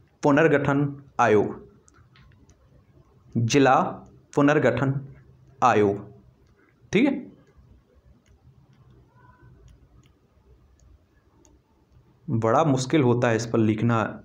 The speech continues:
बोर्ड पर छोटा सा है ना, ठीक है। तो आप लोग एडजस्ट, एडजस्ट करिए, ठीक है। तो जो आपका जिला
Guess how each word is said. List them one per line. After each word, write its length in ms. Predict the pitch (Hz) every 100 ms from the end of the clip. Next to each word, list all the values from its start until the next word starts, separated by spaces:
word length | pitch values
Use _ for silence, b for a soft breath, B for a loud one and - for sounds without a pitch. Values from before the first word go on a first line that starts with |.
| -
बोर्ड 300 | 113 107 -
पर 100 | 107
छोटा 340 | - 113 113
सा 160 | 117 135
है 120 | 113
ना, 260 | 160 254 B B B -
ठीक 100 | 269
है। 180 | 254 -
तो 120 | 123
आप 180 | 123 127
लोग 120 | 135
एडजस्ट, 420 | 117 113 120 - - 123 120 120 -
एडजस्ट 380 | 123 113 123 123
करिए, 240 | 117 110
ठीक 140 | 110 277
है। 140 | - B B B B B 165
तो 280 | 175 185 135
जो 160 | 123 185
आपका 300 | 180 180 214
जिला 580 | 117 131 139 165 214